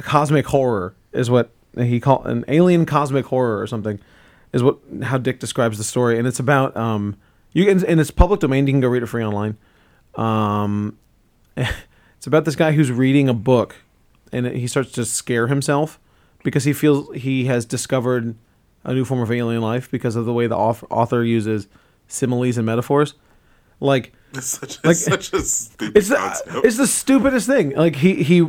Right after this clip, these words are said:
Speaker 1: the first sentences he reads is, "The man's eyes rolled around the room," and he,
Speaker 2: You freak
Speaker 1: and,
Speaker 2: out.
Speaker 1: and he freaks out. He's like, <gasps> "Do they roll, like, is it like a dime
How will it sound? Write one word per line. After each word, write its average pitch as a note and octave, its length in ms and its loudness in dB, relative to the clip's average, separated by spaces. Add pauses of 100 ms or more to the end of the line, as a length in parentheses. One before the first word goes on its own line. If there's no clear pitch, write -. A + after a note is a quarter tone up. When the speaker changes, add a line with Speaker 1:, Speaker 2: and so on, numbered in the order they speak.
(140)
Speaker 1:
the C#3+ 160 4
first G#3 440 0
sentences E3+ 560 2
he D3 100 4
reads D3 240 6
is, A#2 180 2 (500)
"The B2 120 -2
man's C#3+ 300 4
eyes B2 340 0
rolled A#2+ 300 4
around B2 300 2
the G#2+ 80 -2
room," G2+ 360 -4 (380)
and D3 200 4
he, D#3+ 100 2
Speaker 2:
You C3 80 -2
freak - 360 0
Speaker 1:
and, G#3 120 8
Speaker 2:
out. A#3 60 4
Speaker 1:
and G3+ 80 6
he G3 100 8
freaks G#3+ 480 0
out. D3+ 200 2
He's A#2 120 -4
like, G3+ 420 -8 (140)
<gasps> - 180 -14
"Do C3+ 80 -2
they A#2+ 140 2
roll, B2+ 360 4
like, A2+ 360 -4
is B2+ 140 -4
it A#2 80 0
like A#2 120 -2
a G#2+ 80 -2
dime E3 640 2